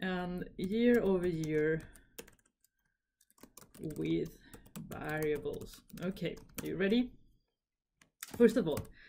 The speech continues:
to declare a variable, you write var in the beginning, and then you have to give your variable a name. What names are allowed? So, watch this.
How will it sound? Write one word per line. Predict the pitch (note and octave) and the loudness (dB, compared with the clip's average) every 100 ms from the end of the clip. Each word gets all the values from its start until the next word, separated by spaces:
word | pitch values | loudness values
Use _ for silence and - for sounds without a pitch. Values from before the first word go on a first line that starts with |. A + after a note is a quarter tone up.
| - - - _ | -20 -20 -20 _
to | - A#3 | 0 4
declare | G#3+ A#3 A3+ | 6 8 6
a | |
variable, | G3 G3+ A#3+ C#4+ A#3+ | 6 4 2 2 0
you | G3 F#3 | 2 2
write | E3+ D#3+ E3 D#3+ - | 0 0 0 -2 -8
var | D#3+ D#3 D3+ D3 - | -4 -2 -2 -4 -6
in | E3+ D#3+ | -6 -4
the | |
beginning, | D3 - D#3+ D3+ - - - - _ _ _ | -6 -8 -10 -10 -12 -16 -20 -20 _ _ _
and | G3 G3 | 2 6
then | G#3+ C4 | 6 6
you | D4+ | 4
have | B3+ | 0
to | G#3 | -2
give | G#3+ G3 F#3 | -2 -2 0
your | F3+ | 0
variable | E3 D#3 D#3 D3 | 0 -2 -2 -4
a | |
name. | D3 - - - - - _ _ _ - | -6 -10 -12 -16 -20 -20 _ _ _ 0
What | G#3+ C4 | 2 4
names | A#3 B3 A#3 A3+ | 4 8 6 6
are | G3 | 0
allowed? | F3+ D#3+ - - - - - | 0 -2 -4 -12 -18 -20 -20
So, | - - G3+ D#3 - - - - _ _ _ _ | -16 0 2 2 -4 -16 -20 -20 _ _ _ _
watch | E3 E3 - | -10 -10 -4
this. | F#3 D3 | -4 -4